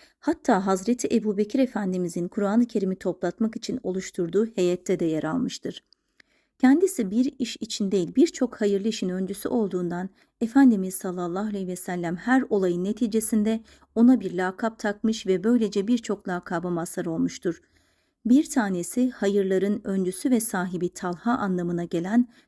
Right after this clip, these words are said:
Talhatül Hayr, bir diğeri feyizleri ve bereketleri çok olan Talha anlamına gelen Talhatül Feyyat, bir diğeri ise yaşayan şehit manasını taşıyan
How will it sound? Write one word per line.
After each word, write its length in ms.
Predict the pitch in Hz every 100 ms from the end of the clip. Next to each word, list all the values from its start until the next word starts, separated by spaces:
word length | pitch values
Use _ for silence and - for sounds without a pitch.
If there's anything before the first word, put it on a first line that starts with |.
| _
Talhatül 680 | - 190 160 233 240 226 202
Hayr, 340 | 190 156 135 - _ _ _
bir 340 | 202 269 285
diğeri 380 | 226 190 175 220
feyizleri 500 | 220 185 185 170 190
ve 140 | 240 202
bereketleri 600 | 190 196 196 - 196 190
çok 260 | - -
olan 240 | 190 180 180
Talha 380 | 185 175 175
anlamına 500 | 214 196 185 175 175
gelen 440 | 175 175 180 226 226 - - _
Talhatül 680 | - 185 165 226 240 - 202
Feyyat, 540 | 202 175 170 165 - _ _ _
bir 300 | 208 254 294
diğeri 240 | 220 196 226
ise 420 | 254 - 240 226 - _
yaşayan 480 | 190 190 - 196 247
şehit 400 | 254 202 214 247
manasını 580 | 196 185 175 175 - 175
taşıyan 580 | - 175 - 196 226